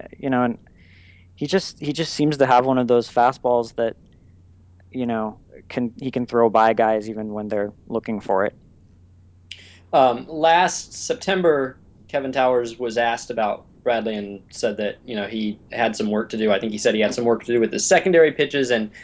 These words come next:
Speaker 2: uh, didn't make sense to, to bring him up at that point. Um, do you get the feeling that Towers really doesn't think that he's ready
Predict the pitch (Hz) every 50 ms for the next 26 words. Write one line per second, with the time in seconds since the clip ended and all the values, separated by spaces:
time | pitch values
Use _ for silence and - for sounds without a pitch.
0 | - - - - - 139 123 113 113 - 131 123 120 120 120 113 113 - - -
1 | - - - - - 127 117 113 - - - 120 110 107 104 - - - 110 107
2 | 117 117 113 113 117 117 110 113 107 - 120 117 113 - - 120 110 104 104 104
3 | - - - _ _ - _ _ _ - 131 123 123 120 117 113 113 113 107 -
4 | _ _ - - - - 135 139 151 165 175 185 180 175 165 165 - - - 165
5 | 165 - - - 147 143 143 139 127 - - - - _ - - - 123 123 123
6 | 120 113 117 123 123 123 117 110 117 117 117 131 - - - 135 131 127 - -
7 | 127 120 - - 131 123 120 120 117 107 - - - - - - - - - 127
8 | 123 123 123 127 131 135 135